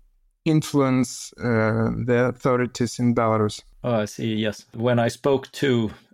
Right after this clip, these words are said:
Speaker 2: uh, Svetlana Tikhanovskaya, she, she was,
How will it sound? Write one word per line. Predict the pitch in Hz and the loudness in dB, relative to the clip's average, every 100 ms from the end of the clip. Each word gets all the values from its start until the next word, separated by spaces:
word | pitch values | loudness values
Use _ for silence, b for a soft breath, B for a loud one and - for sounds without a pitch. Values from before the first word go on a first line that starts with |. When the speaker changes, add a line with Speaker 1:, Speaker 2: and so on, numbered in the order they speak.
| - | -4
Speaker 2:
uh, | 117 110 104 101 | -2 -2 -2 -4
Svetlana | 101 - 107 - 117 113 110 104 - - | -8 -10 -10 -4 -2 0 0 -2 -6 -8
Tikhanovskaya, | 120 - 120 120 - - 113 107 104 | -6 -4 -2 -2 -4 -4 0 0 -2
she, | - 117 117 | -2 -2 -2
she | 135 | -2
was, | 117 117 - - | 0 -2 -4 -16